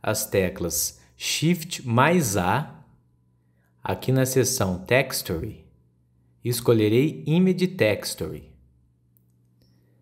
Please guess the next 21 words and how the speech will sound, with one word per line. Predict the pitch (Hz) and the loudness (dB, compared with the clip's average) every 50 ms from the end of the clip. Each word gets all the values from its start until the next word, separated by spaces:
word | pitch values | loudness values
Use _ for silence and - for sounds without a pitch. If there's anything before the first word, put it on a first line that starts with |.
| _ _ _ _ _ _ _ - | _ _ _ _ _ _ _ 0
Moverei | 110 113 117 113 123 123 117 135 156 | 2 4 4 6 6 4 6 6 4
essa | 175 180 - - 170 | 4 4 2 2 0
janelinha | 139 135 127 120 107 101 98 113 135 131 110 | 2 2 2 2 0 0 0 0 0 0 0
para | - - 107 120 131 | 0 0 0 2 2
o | 135 | 2
lado | 127 101 90 87 85 87 92 107 127 151 160 - - - - - - _ _ _ _ _ _ _ - | 0 0 0 0 0 0 0 0 -2 -2 -4 -4 -8 -18 -18 -20 -20 _ _ _ _ _ _ _ -10
e | 117 113 | -8 -6
clicarei | - 135 135 131 - 135 131 143 156 160 | -4 -4 -2 0 2 4 4 4 4 2
com | - 160 143 | 2 0 -2
o | 127 | -2
esquerdo | 120 - - - 151 170 180 165 151 | -2 -2 0 2 2 2 2 2 0
do | 120 113 | 0 0
mouse | 107 110 123 139 131 113 - | 2 4 4 4 4 2 0
para | - 117 113 | -2 -2 -2
confirmar | 113 - - 156 180 185 190 190 196 185 156 143 139 143 | -2 0 0 0 0 0 0 0 0 2 2 2 2 2
o | 143 | 0
comando. | - - 165 165 139 107 95 92 87 92 - - - - _ _ _ _ _ _ _ _ _ _ _ _ _ _ _ _ _ _ _ _ _ _ _ _ _ _ _ _ _ _ _ _ _ _ _ | 2 2 2 2 2 0 -2 -4 -6 -8 -12 -16 -20 -20 _ _ _ _ _ _ _ _ _ _ _ _ _ _ _ _ _ _ _ _ _ _ _ _ _ _ _ _ _ _ _ _ _ _ _
Clicarei | - 117 127 127 - 131 117 131 151 | -2 -2 0 2 2 4 4 6 6
agora | 156 139 127 120 110 110 | 4 6 6 4 4 4
em | 110 113 113 104 | 2 2 0 2
Open | 101 117 135 - - - 180 185 185 190 - - | 2 0 0 0 -2 -2 -2 0 -2 -2 -4 -10